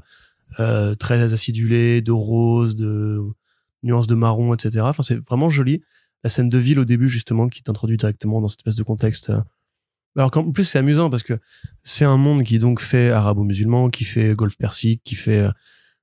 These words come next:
euh, tout ce que justement tu peux mettre comme image quand tu penses à ces régions-là du monde.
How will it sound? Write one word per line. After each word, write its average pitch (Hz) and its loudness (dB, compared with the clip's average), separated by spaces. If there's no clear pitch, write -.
euh, 101 2
tout - -2
ce 110 0
que - -2
justement 110 0
tu - -6
peux 107 0
mettre 117 0
comme 110 2
image 113 2
quand 113 -6
tu - -12
penses 110 -2
à 107 2
ces 104 -2
régions-là 104 2
du 107 0
monde. 139 2